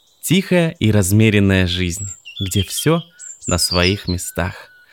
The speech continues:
В одном из идеальных домов уже второй час подряд перед зеркалом своей спальни вертится Аманда Смит. Она очень взволнована – а ведь сегодня Бобби Рэй ведёт её на свидание в кино.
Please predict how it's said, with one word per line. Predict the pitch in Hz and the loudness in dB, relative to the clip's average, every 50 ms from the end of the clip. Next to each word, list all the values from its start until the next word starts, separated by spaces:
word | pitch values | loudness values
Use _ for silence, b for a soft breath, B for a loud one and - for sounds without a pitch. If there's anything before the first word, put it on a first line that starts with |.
| B B B B B B B B B - | B B B B B B B B B 0
В | 165 | 0
одном | 190 202 233 214 175 143 | 2 4 4 4 4 2
из | 113 110 | 0 2
идеальных | 107 120 117 113 110 107 95 98 | 2 4 4 4 4 2 0 0
домов | 104 107 101 113 135 156 160 - - - | 2 2 4 4 4 2 2 -2 -6 -4
уже | - 110 104 120 127 | -2 0 0 0 0
второй | - - 156 165 196 226 214 | 2 2 2 4 4 4 2
час | - - 165 151 147 - - | 2 2 2 2 0 0 0
подряд | - 107 95 - 113 127 139 - - | -2 0 2 2 2 2 0 0 0
перед | 110 98 101 92 | 0 0 2 0
зеркалом | 95 101 131 170 180 - 147 131 131 | 2 2 2 2 2 0 2 2 2
своей | 131 - - - 104 101 | 0 0 0 0 0 0
спальни | - - - - - 131 170 190 185 180 170 151 - - 117 | 0 -4 -6 -2 0 2 2 2 2 0 0 -2 -6 -6 0
вертится | 117 143 170 - - 165 156 - - 165 - | 0 2 2 2 -2 -4 -2 0 -2 -4 0
Аманда | - 139 143 143 147 147 147 139 143 | 2 2 4 4 4 4 4 2 0
Смит. | - - - 117 92 64 - _ - _ _ _ _ _ _ _ _ _ _ _ _ _ _ _ _ _ _ _ - | 0 0 0 0 0 0 -2 _ -20 _ _ _ _ _ _ _ _ _ _ _ _ _ _ _ _ _ _ _ 0
Она | - 113 120 120 117 | 4 4 6 6 6
очень | 120 - - 139 | 4 4 4 4
взволнована – | 131 113 123 131 135 139 147 151 147 123 101 95 101 92 90 - 104 - b b b b b b b b b b - 98 | 4 4 4 4 4 6 6 6 6 4 2 0 -2 -2 -2 -4 -8 -12 b b b b b b b b b b -4 -2
а | 95 92 90 90 | 0 0 0 0
ведь | 90 92 - - | -2 -4 -4 -4
сегодня | - - 110 98 98 120 151 180 165 127 - - 101 - - | -4 -2 0 2 2 2 2 2 0 -2 -2 -4 -6 -6 -4
Бобби | 107 98 110 101 98 98 110 | 0 2 2 2 2 2 2
Рэй | 101 101 107 143 | 4 4 2 2
ведёт | 160 143 117 101 110 104 95 110 104 104 - 120 | 0 -2 -2 0 0 0 2 2 2 2 2 0
её | 113 113 113 113 113 - | 0 2 0 0 -2 -2
на | - 104 101 | -2 -2 0
свидание | - - 107 107 95 104 101 104 107 113 113 | 0 0 -2 2 2 4 4 4 4 2 2
в | - | 0
кино. | - - 139 143 160 190 185 | 0 0 2 2 2 0 -2